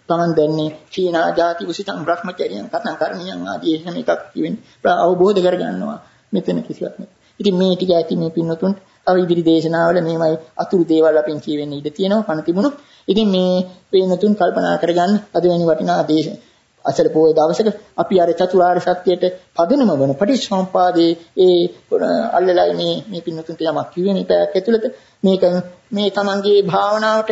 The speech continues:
ගත හැකි යමක් තිබෙනවා නම් උපකාර සමතේ තමන්ගේ විදර්ශනාවට ඒ අරගෙන තමන් මේ අති භයානක සංසාර දුකින් මිදීමට මේ බණ භාවනා ඒ දියුණු පවුණු කරගෙන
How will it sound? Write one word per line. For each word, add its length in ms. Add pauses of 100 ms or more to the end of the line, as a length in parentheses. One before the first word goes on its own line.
ගත 240
හැකි 220
යමක් 220
තිබෙනවා 360
නම් 140
උපකාර 380 (280)
සමතේ 640
තමන්ගේ 320
විදර්ශනාවට 680 (220)
ඒ 160
අරගෙන 340 (280)
තමන් 300
මේ 220 (300)
අති 200
භයානක 400
සංසාර 480
දුකින් 280 (160)
මිදීමට 440
මේ 140
බණ 200
භාවනා 440 (280)
ඒ 180 (140)
දියුණු 300
පවුණු 300
කරගෙන 340